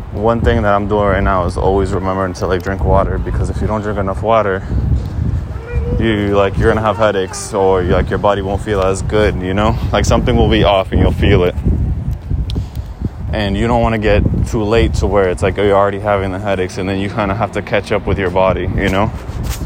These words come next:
So I guess this is just, like, a reminder to drink water, um, focus on, like, your health. And sometimes it's, like, when you start exercising, you're gonna start being, like, a little bit happier, because it's, like,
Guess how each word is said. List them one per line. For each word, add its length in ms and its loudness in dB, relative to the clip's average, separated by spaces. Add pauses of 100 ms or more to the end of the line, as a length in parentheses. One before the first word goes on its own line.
(720)
So 440 2 (560)
I 100 2
guess 180 2
this 140 -4
is 260 0
just, 140 -4
like, 140 0
a 80 2
reminder 420 0
to 380 2 (960)
drink 200 0
water, 460 2 (760)
um, 380 0
focus 400 -2
on, 140 -2
like, 120 -2
your 140 0
health. 260 2 (460)
And 100 -4
sometimes 400 0
it's, 140 -4
like, 80 -4
when 100 -2
you 80 -2
start 240 0
exercising, 640 -2
you're 160 -4
gonna 140 -4
start 280 0
being, 240 -4
like, 180 -2
a 40 -2
little 220 2
bit 160 2
happier, 340 0
because 320 0
it's, 160 0
like, 140 2